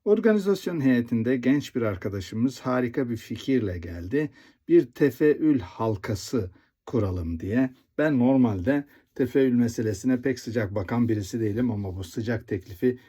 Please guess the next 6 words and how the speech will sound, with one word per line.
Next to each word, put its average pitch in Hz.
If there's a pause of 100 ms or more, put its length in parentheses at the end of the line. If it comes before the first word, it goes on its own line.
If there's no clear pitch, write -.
(140)
kırmam 117
mümkün 107
değildi. 101 (260)
Görevim 135
şu, 135
Bismillahirrahmanirrahim. 101